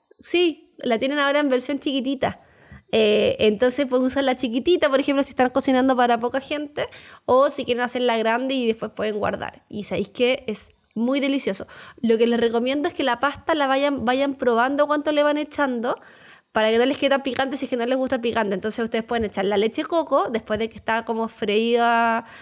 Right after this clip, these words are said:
eh, salteado, es-, estas cositas que, no sé, el zapallo italiano o lo, o lo que tengan,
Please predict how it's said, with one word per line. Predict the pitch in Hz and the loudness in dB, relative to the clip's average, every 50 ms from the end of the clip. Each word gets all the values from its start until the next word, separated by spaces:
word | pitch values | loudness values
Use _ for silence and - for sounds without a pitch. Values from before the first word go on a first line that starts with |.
| - - - | -20 -10 -4
eh, | - 196 196 196 202 | -2 0 0 0 0
salteado, | - 226 220 196 - - 233 226 233 240 240 240 240 240 233 | 2 0 0 0 2 2 2 2 4 2 2 4 4 4 2
es-, | 247 247 - | 2 0 -2
estas | 220 220 - - 220 - | -4 -6 -6 -8 -8 -6
cositas | - 226 - - - 233 233 | -8 -8 -8 -4 -6 -6 -6
que, | - - 220 208 | -2 -2 -2 -2
no | - - 208 214 | -2 -4 -6 -6
sé, | - 185 180 185 190 208 214 | -6 -6 -6 -6 -6 -6 -6
el | 196 175 175 - - - | -4 -4 -4 -4 -6 -6
zapallo | - 202 208 208 | -2 0 2 4
italiano | 214 214 214 233 240 240 240 240 233 226 214 214 214 214 208 | 4 4 4 4 4 4 2 0 0 0 0 0 0 0 0
o | 208 | 0
lo, | 214 - - | 0 -2 0
o | - | 0
lo | 214 208 196 | 0 0 0
que | 202 214 | 0 0
tengan, | 269 285 294 277 269 311 403 | 0 0 0 0 -2 -2 -2